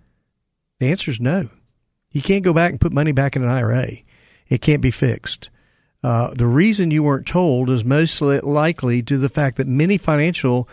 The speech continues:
uh, brokers and advisors don't know anything about it. They're not aware of this complex, uh, tax rule. So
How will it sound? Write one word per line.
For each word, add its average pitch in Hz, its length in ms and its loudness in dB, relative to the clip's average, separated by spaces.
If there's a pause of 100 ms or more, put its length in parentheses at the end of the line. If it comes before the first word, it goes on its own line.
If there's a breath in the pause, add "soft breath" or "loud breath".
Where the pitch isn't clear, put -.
(300 loud breath)
uh, 120 200 0
brokers 120 840 0 (180)
and 123 100 0
advisors 127 760 0 (560 soft breath)
don't 165 160 2
know 180 100 4
anything 202 240 4
about 262 260 2
it. - 220 -4
They're 160 100 2
not 180 160 6
aware 208 520 2
of 160 100 -2
this 135 160 0
complex, 202 760 0
uh, 156 200 2
tax - 420 -6
rule. 110 460 -6 (420 soft breath)
So 143 460 2